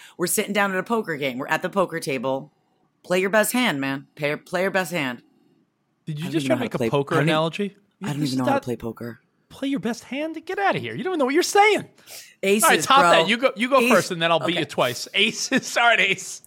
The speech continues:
Speaker 1: I fucking don't know. Straight,
Speaker 2: Ace.
Speaker 1: straight flush. Yeah.
Speaker 2: Yeah, yeah. There's, you're
Speaker 1: Okay.
Speaker 2: just saying words.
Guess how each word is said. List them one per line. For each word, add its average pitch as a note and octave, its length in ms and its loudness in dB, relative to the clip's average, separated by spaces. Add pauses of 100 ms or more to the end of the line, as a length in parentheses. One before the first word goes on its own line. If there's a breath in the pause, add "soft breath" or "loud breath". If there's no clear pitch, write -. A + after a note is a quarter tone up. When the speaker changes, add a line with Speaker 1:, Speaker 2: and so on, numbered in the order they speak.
Speaker 1:
I - 100 -20
fucking - 280 -20
don't - 160 -20
know. - 200 -20 (120)
Straight, G3 520 2
Speaker 2:
Ace. G3+ 100 -12
Speaker 1:
straight F#3+ 380 0
flush. G#3 520 2
Yeah. C#3 640 0
Speaker 2:
Yeah, C#3 320 0
yeah. A#2 140 -4
There's, A#2+ 320 -12
you're - 80 2
Speaker 1:
Okay. G3+ 120 2
Speaker 2:
just C#3 120 -6
saying D#3+ 200 0
words. F3 480 -2